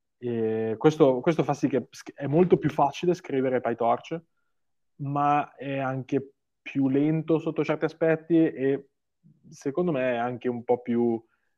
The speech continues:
eh, più complicato capire esattamente cosa sta succedendo. E diciamo che appunto questa cosa si chiama eager execution, che è sempre stata la, la bandiera di PyTorch,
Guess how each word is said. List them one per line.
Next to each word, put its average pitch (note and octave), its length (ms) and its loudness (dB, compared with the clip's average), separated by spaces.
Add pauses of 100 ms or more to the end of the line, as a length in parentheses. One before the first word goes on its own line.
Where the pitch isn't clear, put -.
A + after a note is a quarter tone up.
(120)
eh, A2+ 540 -6
più - 140 -14
complicato A#2+ 1040 2
capire C3+ 360 0
esattamente B2+ 480 -2
cosa A#2 180 0
sta A#2+ 180 -2
succedendo. G#2 600 -10 (1900)
E C3 320 -2
diciamo C3 280 0
che B2 40 2
appunto B2 240 -2
questa B2 160 -4
cosa C#3+ 140 2
si A#2 60 -10
chiama A#2+ 420 -2
eager B2+ 240 0
execution, A#2+ 640 -4
che G#2+ 380 -4
è G#2 40 -8
sempre A2+ 280 -8
stata A2 280 -4
la, G#2+ 200 -4
la G#2 120 -4
bandiera A#2 460 -2
di A#2 80 -2
PyTorch, A2+ 640 -4